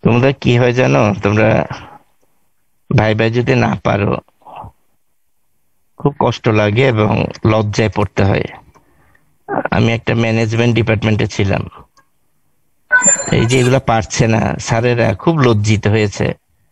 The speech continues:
আমার সামনে। আমি বললাম, "এত খারাপ অবস্থা কেন?" এটা totally কিন্তু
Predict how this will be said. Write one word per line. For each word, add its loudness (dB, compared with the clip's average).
আমার 0
সামনে। -2
আমি 0
বললাম, 0
"এত -2
খারাপ 0
অবস্থা 0
কেন?" -2
এটা -2
totally 0
কিন্তু 0